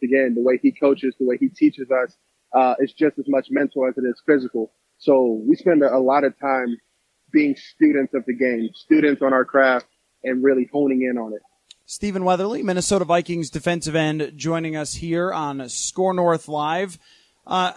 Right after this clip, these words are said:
Speaker 2: Stephen, I understand that you are a big fan of chess. Is that right?
Speaker 1: Mm-hmm.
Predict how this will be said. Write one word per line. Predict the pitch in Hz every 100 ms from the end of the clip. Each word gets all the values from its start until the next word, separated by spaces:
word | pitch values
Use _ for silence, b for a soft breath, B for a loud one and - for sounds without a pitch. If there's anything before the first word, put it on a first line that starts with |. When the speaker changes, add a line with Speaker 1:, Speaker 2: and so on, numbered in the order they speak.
| -
Speaker 2:
Stephen, | - - 254 220 196
I | 185 185
understand | 214 226 - 208 196 185 165
that | 170 165 156
you | 160 180
are | 175 170 160
a | 151 143
big | 123 175 156
fan | 139 185 170 160
of | -
chess. | - 190 190 - -
Is | 151
that | 180 175
right? | 185 208 285 _ _ _
Speaker 1:
Mm-hmm. | 135 156